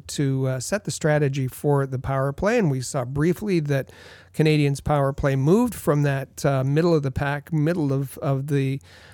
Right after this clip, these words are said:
uh, the league up into the top ten, and then, uh, it's, it's regressed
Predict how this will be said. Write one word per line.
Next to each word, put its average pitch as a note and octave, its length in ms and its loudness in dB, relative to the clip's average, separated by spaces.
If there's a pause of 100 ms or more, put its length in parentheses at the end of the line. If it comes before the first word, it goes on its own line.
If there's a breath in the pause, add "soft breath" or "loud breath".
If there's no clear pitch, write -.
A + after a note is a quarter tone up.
(160 loud breath)
uh, C3 580 -6
the D3 200 0
league D#3 420 2 (180)
up E3 240 -8
into F3 380 2
the D3 100 2
top D3 360 -2
ten, D3 480 2
and C#3 340 -2
then, C#3+ 420 0
uh, C3+ 460 -2
it's, C#3+ 380 -4
it's D3+ 240 0
regressed C#3+ 600 -2